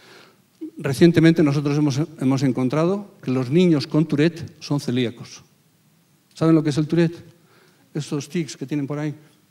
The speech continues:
moviéndose todo el día, la cabeza, el cuerpo, etcétera, se quitan con una dieta sin gluten. Increíble, ¿eh? Increíble, pero cierto. Otras causas, otras asociaciones con osteoporosis, defectos del esmalte dentario, depresión,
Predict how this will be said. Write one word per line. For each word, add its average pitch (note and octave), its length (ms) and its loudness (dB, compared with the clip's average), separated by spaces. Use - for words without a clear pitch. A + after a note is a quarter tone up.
moviéndose D3 420 -4
todo D#3 240 -4
el D#3 60 -4
día, D3+ 240 -6
la - 60 -20
cabeza, F3 340 -4
el C#3 80 -8
cuerpo, E3+ 320 -6
etcétera, D#3 300 -6
se - 220 -10
quitan E3 320 -8
con C#3+ 140 -8
una C#3 120 -8
dieta C3 240 -12
sin A#2+ 140 -16
gluten. A2 240 -20
Increíble, D3+ 540 2
¿eh? F#3 80 -4
Increíble, D#3+ 400 2
pero D3 160 2
cierto. B2 340 -6
Otras D3+ 360 -8
causas, F3 380 -2
otras C#3+ 260 -8
asociaciones C#3 580 -6
con D3+ 140 -4
osteoporosis, D#3+ 800 -8
defectos C#3 420 -10
del B2+ 140 -10
esmalte C3 400 -10
dentario, E3+ 580 -8
depresión, D#3 880 -6